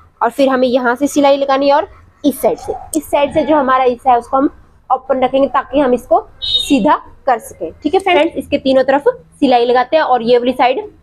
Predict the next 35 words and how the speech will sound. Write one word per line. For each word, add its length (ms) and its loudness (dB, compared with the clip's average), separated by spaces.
open 320 -2
रख 100 -8
देते 280 -12
हैं। 360 -20
ये 60 -6
देखिए 240 -2
friends, 320 -2
मैंने 220 2
इसके 280 -2
तीनों 280 0
तरफ 180 0
सिलाई 380 2
लगा 300 0
दी 180 -2
है 120 0
और 200 -2
इस 180 -10
तरह 140 2
से 140 0
हमारा 280 2
organizer 580 0
ready 320 2
हुआ 160 4
है। 100 0
यहाँ 280 0
से 100 -4
देखिए 240 0
मैंने 140 0
थोड़ा 200 0
सा 120 -4
space 360 -2
open 320 -4
रख 180 -4
दिया 200 2
है 140 -4